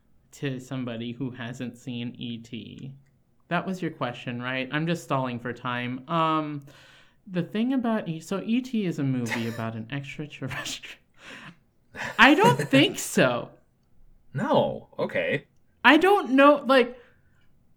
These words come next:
Speaker 1: it was a fun time. I don't know. And this might just be because I haven't seen movies in a while, but I feel like I can do better.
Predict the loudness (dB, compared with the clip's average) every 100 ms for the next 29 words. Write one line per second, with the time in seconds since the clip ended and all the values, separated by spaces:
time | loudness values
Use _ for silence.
0 | _ _ _ 6 6 8 6 4 0 2
1 | 4 4 0 2 4 4 4 2 -2 -6
2 | _ _ _ _ _ _ _ 2 4 6
3 | 4 2 2 2 2 2 0 -4 0 4
4 | 4 4 2 2 0 0 0 0 0 0
5 | 2 2 0 -4 0 2 2 2 0 0
6 | 0 0 0 2 2 4 2 0 0 0
7 | 0 -2 0 0 0 -2 0 0 0 0
8 | 2 2 2 -2 -8